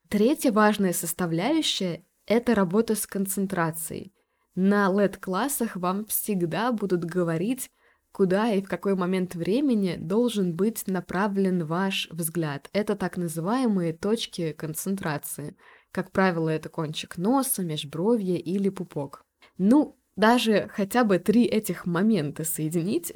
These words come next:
между собой, и уже практика становится очень и очень интересной. То есть я хочу сказать, что даже если вам физически легко даётся аштанга, ну вдруг, хотя там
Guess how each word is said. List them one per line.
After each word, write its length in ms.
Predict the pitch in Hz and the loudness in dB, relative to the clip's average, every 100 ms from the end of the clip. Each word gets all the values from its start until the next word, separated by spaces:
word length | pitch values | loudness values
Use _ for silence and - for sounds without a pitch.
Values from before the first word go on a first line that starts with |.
| - | -16
между 460 | - 175 180 180 156 | -8 -2 -2 -2 -2
собой, 520 | 160 151 160 262 339 - - _ _ | -2 -2 0 0 0 -6 -20 _ _
и 420 | 196 190 180 - _ | 0 2 2 -2 _
уже 560 | - 202 208 175 208 269 | -8 0 0 2 0 0
практика 580 | 277 - 214 240 208 175 | -4 -2 -2 -2 -6 -6
становится 800 | - 156 156 214 220 - - - | -6 -4 -2 0 0 -2 -6 -4
очень 440 | 196 214 - - - | -2 -2 -4 -6 -10
и 140 | - | -6
очень 480 | 160 196 - - - | -4 -4 -6 -10 -10
интересной. 840 | - 156 151 175 165 139 - 139 - _ _ _ | -6 -6 -2 0 0 -2 -6 -10 -14 _ _ _
То 80 | 190 | 4
есть 240 | 180 180 | 4 2
я 60 | 185 | -2
хочу 260 | 180 185 180 | -2 -2 -2
сказать, 420 | - 190 202 202 | -2 0 0 0
что 200 | - 185 | 0 2
даже 260 | 190 196 | 4 4
если 340 | 185 185 180 190 | 2 0 0 0
вам 220 | 175 180 | 0 -2
физически 680 | 185 214 190 196 190 - - | -2 0 0 0 0 -2 -2
легко 340 | 156 - 220 | -4 -2 0
даётся 520 | 277 247 190 170 - 156 | 4 4 4 0 -4 -4
аштанга, 580 | 180 - 156 151 165 151 | -4 -4 -4 -2 -4 -4
ну 220 | 170 185 | -2 -2
вдруг, 500 | 175 170 156 - - | -2 -2 -2 -6 -20
хотя 440 | - 160 160 175 | -8 -8 -6 -8
там 300 | 170 160 170 | -6 -6 -6